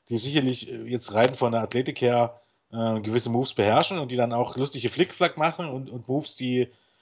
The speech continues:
spektakulär aussehen, aber eigentlich total bescheuert sind. Wie du ein wirkliches Wrestling-Match workst, lernst du bei W W E im Grunde nicht.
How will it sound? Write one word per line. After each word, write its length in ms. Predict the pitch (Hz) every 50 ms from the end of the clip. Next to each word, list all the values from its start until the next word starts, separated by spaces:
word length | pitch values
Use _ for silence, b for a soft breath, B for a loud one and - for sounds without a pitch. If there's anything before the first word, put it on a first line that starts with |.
| b b -
spektakulär 680 | - - 147 139 - - 120 117 120 110 135 160 147
aussehen, 340 | 151 165 156 - 147 151 143
aber 140 | 131 123 123
eigentlich 220 | 131 131 123 -
total 260 | - - - 123 127 123
bescheuert 380 | 127 - - 110 135 156 -
sind. 300 | - 180 190 196 - - _ _ _ _ _ _ _ _ -
Wie 120 | 120 123
du 100 | 123 120
ein 80 | 110 110
wirkliches 340 | 135 131 131 107 101 98
Wrestling-Match 580 | 107 123 - - 220 208 190 170 165 - - - - 139
workst, 340 | 131 127 123 120 120 - -
lernst 260 | 113 110 107 104 -
du 60 | - 104
bei 140 | 104 98
W 100 | 98 95
W 80 | 107 104
E 100 | 101 98
im 60 | 92 92
Grunde 260 | 95 98 92 95 92
nicht. 280 | 92 87 - - -